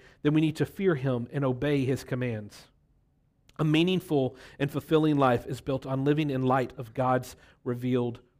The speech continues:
word. And building a life, living in light of God's revealed word, is the beginning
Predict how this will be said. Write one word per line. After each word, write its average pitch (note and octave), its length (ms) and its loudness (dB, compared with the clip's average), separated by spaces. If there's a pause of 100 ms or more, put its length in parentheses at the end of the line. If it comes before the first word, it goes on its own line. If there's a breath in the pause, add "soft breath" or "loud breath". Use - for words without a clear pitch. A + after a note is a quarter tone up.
word. A#2 360 0 (1120 loud breath)
And D3+ 140 2
building F#3 260 8
a E3 120 6
life, D3 400 4
living D3+ 260 4
in D3 100 4
light C#3 200 6
of B2 100 -4
God's C3+ 260 4
revealed C3+ 320 0
word, C3 320 0 (140 loud breath)
is C#3 160 0
the C#3+ 80 0
beginning C3 720 0